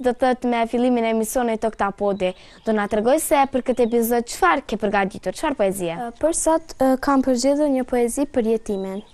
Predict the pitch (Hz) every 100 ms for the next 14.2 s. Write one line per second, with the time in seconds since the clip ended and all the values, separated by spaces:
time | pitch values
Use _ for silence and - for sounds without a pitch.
0 | - - - - 254 220 214 349 370 -
1 | 254 254 - 415 381 302 233 226 214 202
2 | 190 202 196 - 196 190 - 190 190 185
3 | 185 185 - - - - 247 247 254 -
4 | 269 262 247 247 247 247 - 247 - 240
5 | 254 269 302 - 262 247 240 240 233 -
6 | 262 254 - - - 233 - - 247 -
7 | - 240 233 226 - 254 208 202 - 233
8 | 226 - - - - 233 - 262 262 254
9 | 247 247 240 - - 240 233 233 233 220
10 | 220 - 254 233 - 233 233 233 233 233
11 | 233 - 269 294 302 254 247 - 220 220
12 | 277 277 269 - - - - 240 233 226
13 | 220 - 240 240 226 233 - - - 208
14 | 220 220